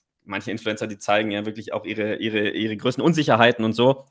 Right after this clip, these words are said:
ähm, aber das ist wahrscheinlich jedermanns Sache. Und, ähm,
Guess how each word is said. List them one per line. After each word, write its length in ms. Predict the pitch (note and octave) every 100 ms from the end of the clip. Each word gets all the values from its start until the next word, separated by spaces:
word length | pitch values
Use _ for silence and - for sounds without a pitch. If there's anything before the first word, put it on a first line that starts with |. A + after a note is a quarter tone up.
| -
ähm, 260 | G#2+ G#2 -
aber 260 | G2+ G#2+
das 180 | G#2+ A2
ist 200 | A2 -
wahrscheinlich 360 | A2 G#2 G#2+ A2
jedermanns 380 | A#2+ A#2 A2 A2
Sache. 300 | A2 D3 C#3+ _ _ _ -
Und, 460 | A2 A2 A2+ A2+ _ _ _ _
ähm, 480 | F#2+ G#2+ G#2 G#2+